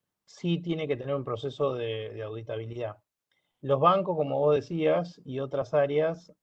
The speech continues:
están obligadas a tener cierta calidad en los modelos o en los datos que gestionan para entregar un préstamo o una tarjeta de crédito, lo que sea. Y eso está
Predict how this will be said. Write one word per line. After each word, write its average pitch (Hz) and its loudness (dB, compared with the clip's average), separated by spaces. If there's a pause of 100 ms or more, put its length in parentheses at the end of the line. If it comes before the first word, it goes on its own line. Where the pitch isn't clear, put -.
(180)
están 160 -4
obligadas 147 4
a 120 -8
tener 123 -10
cierta 135 -4
calidad 127 -4 (380)
en 131 -10
los 120 -2
modelos 131 -4
o 117 -10
en 113 -8
los 113 -8
datos 131 -2
que 113 -10
gestionan 135 -6
para 127 -2
entregar 117 -4
un 113 -6
préstamo 123 -6
o 117 -2
una 113 -6
tarjeta 113 -8
de 110 -8
crédito, 117 -8
lo 107 -14
que 110 -12
sea. 110 -12
Y 127 -4
eso 147 -2
está 147 0